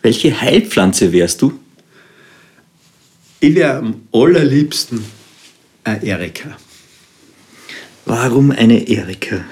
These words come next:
Speaker 2: Weil die so ausgleichend ist und weil die so beruhigend wirkt. Und das versuche ich weiterzubringen, was mir nicht immer gelingt.
Speaker 1: Verstehe ich.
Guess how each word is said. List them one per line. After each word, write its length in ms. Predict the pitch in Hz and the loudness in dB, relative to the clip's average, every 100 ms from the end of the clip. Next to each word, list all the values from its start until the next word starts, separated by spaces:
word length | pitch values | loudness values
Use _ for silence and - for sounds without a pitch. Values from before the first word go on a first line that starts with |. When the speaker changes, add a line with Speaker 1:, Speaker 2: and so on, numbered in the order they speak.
| - - - - | -20 -20 -14 -4
Speaker 2:
Weil 140 | 107 | -4
die 180 | 107 131 | -2 -4
so 320 | - 113 - _ - | -2 -4 -6 _ -6
ausgleichend 1000 | 101 127 - - 139 131 - 147 120 - | -4 -2 -4 -6 -6 -6 -8 -8 -8 -4
ist 420 | 120 117 - - _ _ _ - _ | -2 -2 -6 -8 _ _ _ -20 _
und 200 | 123 113 | -4 -2
weil 140 | 110 101 | 0 -2
die 180 | 113 104 | -2 -4
so 180 | - | -4
beruhigend 720 | - 110 95 101 98 82 - 92 | -6 -4 -2 -2 -4 -8 -8 -4
wirkt. 340 | 95 - - | -4 -4 -8
Und 160 | 95 110 | -4 -2
das 160 | 107 | -2
versuche 580 | - 107 - 131 135 127 | -2 -6 0 0 2 0
ich 60 | 95 | 0
weiterzubringen, 1080 | 107 107 127 127 117 107 - 113 107 107 107 - - | -2 -2 -4 -4 -6 -6 -4 -2 -2 -4 -6 -16 -4
was 200 | 110 107 | -2 -2
mir 100 | 101 | 0
nicht 220 | 110 120 | 0 0
immer 280 | 131 110 110 | -2 -2 -2
gelingt. 480 | 95 95 90 82 - - - _ _ _ - | -4 -8 -8 -12 -18 -20 -20 _ _ _ -6
Speaker 1:
Verstehe 400 | - - 95 82 | -4 -4 -6 -8
ich. 160 | - | -10